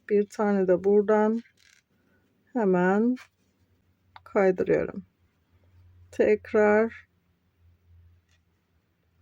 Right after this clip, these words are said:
bir tane buradan, bir tane de buradan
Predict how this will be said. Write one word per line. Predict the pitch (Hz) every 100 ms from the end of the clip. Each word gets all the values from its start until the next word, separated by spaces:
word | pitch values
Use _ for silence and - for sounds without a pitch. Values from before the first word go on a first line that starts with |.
| -
bir | 262 254
tane | - 220 208 208
buradan, | 202 196 190 196 202 214 220
bir | 202 202
tane | - 190 190
de | 185 196
buradan | 190 190 202 202 220 233